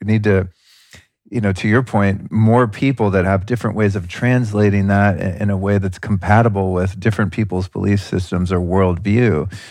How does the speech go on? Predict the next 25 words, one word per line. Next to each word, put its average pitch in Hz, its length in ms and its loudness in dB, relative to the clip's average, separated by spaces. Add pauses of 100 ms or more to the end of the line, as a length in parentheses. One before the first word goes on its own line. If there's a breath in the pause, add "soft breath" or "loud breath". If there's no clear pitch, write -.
(160 loud breath)
But 107 60 2
it's 98 120 0
like 110 180 2
the 113 80 0
raw 113 280 2
materials 101 720 0
for - 260 -6
us 101 260 0
to 101 160 -4
evolve 95 340 0
and 87 100 -6
change 98 520 -2
and 87 240 -4 (580 loud breath)
create 101 240 0
the 98 80 -4
kind 98 160 2
of 87 80 -2
world 117 280 0
that 92 100 -4
we 90 100 -4
crave 92 560 0
are 85 400 0
present 104 720 -2 (760)
and 90 300 -2
here. 92 640 -2